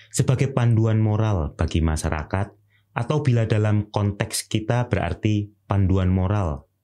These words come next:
bagi arsitek. Karena memiliki irisan itu, maka lantas bagaimana konstelasi hubungan etika dan agama?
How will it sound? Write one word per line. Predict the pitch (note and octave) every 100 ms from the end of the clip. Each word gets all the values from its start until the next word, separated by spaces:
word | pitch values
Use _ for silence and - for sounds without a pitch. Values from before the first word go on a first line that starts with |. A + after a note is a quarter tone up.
| _ _
bagi | - E2 F2
arsitek. | D2+ - D#2+ - C#2 - _ _ _ _ - - - - _ _ _ _ _ _ -
Karena | C#3+ D3+ E3
memiliki | F#3 D#3 C#3 C3+ C3+ C3+ -
irisan | C3+ C3 - B2+ C#3
itu, | D#3 D3 D2+ E2 G#2+ _ _ -
maka | B2 B2 D3+ D3 D3 C#3 _ _ _ B2+
lantas | B2+ B2+ D#3 - _ _
bagaimana | B2 - A#2 B2+ C3 F2 B1 B1 - - _ _ _
konstelasi | - G#2 G#2 - G#2 G2+ G2 - A2+ F#2+
hubungan | - F#2+ G2 G2+ G2
etika | F#2+ G#2 - G#2
dan | G2 F#2 F#2+ - _ -
agama? | F#2 A2 G2 C2